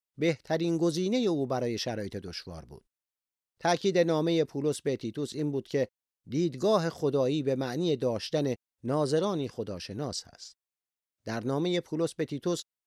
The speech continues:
به نظر می‌رسه که پولس میگه تنها راهی که تو می‌تونی در کرت کلیسا احداث کنی اینه که مباشران خداشناسی داشته باشی که نظریه خدا رو با زندگی‌های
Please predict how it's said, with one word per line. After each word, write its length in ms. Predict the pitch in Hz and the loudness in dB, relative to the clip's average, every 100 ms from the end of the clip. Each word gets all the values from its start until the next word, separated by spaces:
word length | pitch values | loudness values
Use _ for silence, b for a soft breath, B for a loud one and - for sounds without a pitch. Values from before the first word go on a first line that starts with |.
| 120 | -2
به 100 | 147 | 0
نظر 360 | 156 170 175 | 2 2 2
می‌رسه 340 | 160 160 143 160 | 2 0 0 0
که 140 | 156 | -2
پولس 380 | - 147 156 - | 0 0 0 0
میگه 340 | 147 151 165 - _ _ - | -2 2 2 2 _ _ -6
تنها 340 | 156 147 180 | -4 2 4
راهی 300 | 175 226 175 | 4 2 2
که 140 | 175 | -2
تو 140 | 165 170 | 0 0
می‌تونی 440 | 147 190 185 160 | 0 -2 0 2
در 180 | 156 147 | 2 0
کرت 380 | - 185 185 - _ _ _ | 0 0 0 0 _ _ _
کلیسا 420 | 131 170 160 226 | 0 0 2 4
احداث 420 | 214 147 151 123 - | 4 2 0 0 0
کنی 240 | 123 156 | -2 0
اینه 220 | 151 147 | 0 -2
که 200 | - 151 - _ _ | 0 0 0 _ _
مباشران 680 | 120 147 175 170 180 208 185 | -2 4 4 4 2 0 0
خداشناسی 680 | 156 143 139 151 170 202 156 | -2 0 0 0 -2 -2 -4
داشته 320 | 113 85 - | -8 -8 -8
باشی 280 | 107 101 120 | -8 -8 -10
که 180 | 101 120 - _ _ | -4 -4 -4 _ _
نظریه 640 | 127 147 170 180 180 202 180 | -2 0 0 0 -2 0 -2
خدا 400 | - 151 190 170 | -2 2 4 4
رو 100 | 151 | 4
با 160 | 143 | 0
زندگی‌های 840 | 127 147 147 135 139 170 180 151 | 2 0 0 -2 0 2 4 2